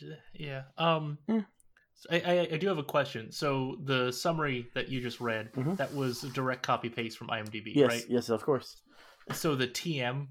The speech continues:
Speaker 1: that you read out was, is part of it?
Speaker 2: No, it actually had the
Speaker 1: Oh.
Speaker 2: parentheses two thousand sixteen 'cause it's a hyperlink. But I thought, "Oh.
Speaker 1: Oh.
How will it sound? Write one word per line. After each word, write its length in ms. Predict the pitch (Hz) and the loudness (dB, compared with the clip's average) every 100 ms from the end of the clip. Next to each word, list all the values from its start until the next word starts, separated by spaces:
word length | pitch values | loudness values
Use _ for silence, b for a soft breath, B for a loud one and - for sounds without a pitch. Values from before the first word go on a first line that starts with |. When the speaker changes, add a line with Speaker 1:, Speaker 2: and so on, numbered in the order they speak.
| - | -4
Speaker 1:
that 140 | 147 | -4
you 120 | 143 | -2
read 220 | 135 139 | -2 -2
out 180 | 143 143 | 0 0
was, 300 | 127 120 - - | 0 -2 -2 -8
is 180 | 135 - | -8 -2
part 220 | 120 139 | 0 4
of 80 | 156 | 6
it? 20 | |
Speaker 2:
No, 540 | 160 147 143 139 139 | 10 12 12 12 10
it 100 | - | 10
actually 360 | 160 165 175 139 | 8 8 6 8
had 200 | 147 127 | 8 6
the 80 | 117 | 4
Speaker 1:
Oh. 40 | |
Speaker 2:
parentheses 420 | 139 127 - 127 | 4 4 4 2
two 180 | 120 143 | 4 6
thousand 260 | 123 120 117 | 6 6 4
sixteen 460 | 123 - 123 110 110 B | -2 0 0 2 -2 B
'cause 160 | - 135 | -2 2
it's 80 | 117 | 6
a 80 | 113 | 8
hyperlink. 560 | 120 117 117 101 104 - - | 8 8 4 2 -2 -8 2
But 140 | 120 | 6
I 80 | 120 | 8
thought, 60 | 110 | 8
"Oh. 380 | 269 262 - 127 | 8 8 4 -4
Speaker 1:
Oh. 220 | 117 107 | -6 -6